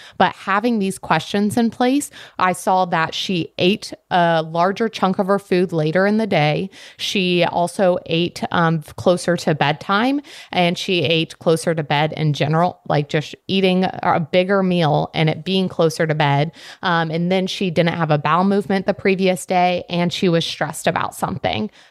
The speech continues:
That all makes sense to why the scale weight was up. So it was something that I didn't need to go and change a million things. It was, okay, we see that since you ate later in the day, the scale weight was up, but also within stress, let's address the stress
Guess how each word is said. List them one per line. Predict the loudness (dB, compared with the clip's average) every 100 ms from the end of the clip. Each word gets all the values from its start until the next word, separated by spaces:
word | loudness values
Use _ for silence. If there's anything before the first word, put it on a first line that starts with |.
| -4
That | 0 0
all | 0 0
makes | 0 0 -4
sense | -8 -2 -2 -2 -8 -12 -10
to | -4 0
why | 0 0
the | -4
scale | -4 -2 0
weight | -2 -2
was | -2
up. | -2 -6 -6
So | 2
it | 2
was | 2
something | 0 0 0 0 0
that | 0 0 0
I | 0
didn't | 0 0
need | 0 0
to |
go | 2 2
and | 2
change | -2 -2 0 2 2
a |
million | 2 2 2 0
things. | 0 0 0 0 -2 -6 -20 -6
It | -2
was, | 0 0
okay, | 0 2 0 -2 _ _ 0
we | 0
see | 2 0 0 0
that | 0 0 -2 -12 _
since | -2 0 0
you | -2 -2
ate | 0 0
later | 0 0 2
in | 0
the | 0
day, | 0 2 0
the | 0
scale | -4 0 0 2
weight | 0
was | 0 0
up, | 2 0 0
but | -2 -2
also | -2 0 0
within | 0 0 0 -2
stress, | -2 -2 -2 -2
let's | -2 -2
address | -2 0 0 0
the | -4
stress | -4 -2 0 0 -2